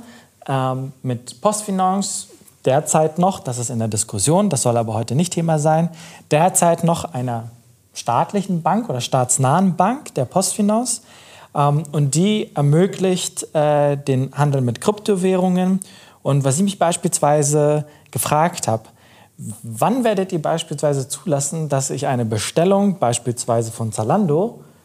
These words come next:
mit Bitcoin oder mit irgendwelchen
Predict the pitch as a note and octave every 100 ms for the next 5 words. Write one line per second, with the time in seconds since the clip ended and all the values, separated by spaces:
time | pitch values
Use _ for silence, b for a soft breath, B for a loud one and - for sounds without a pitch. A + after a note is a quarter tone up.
0 | B B C#3+ C#3 - - - _ _ _
1 | _ _ - - F#3 - F3+ F3 E3+ C#3+
2 | C#3 C3+ C#3 F#3 D3 C#3 C#3 - C3+ C3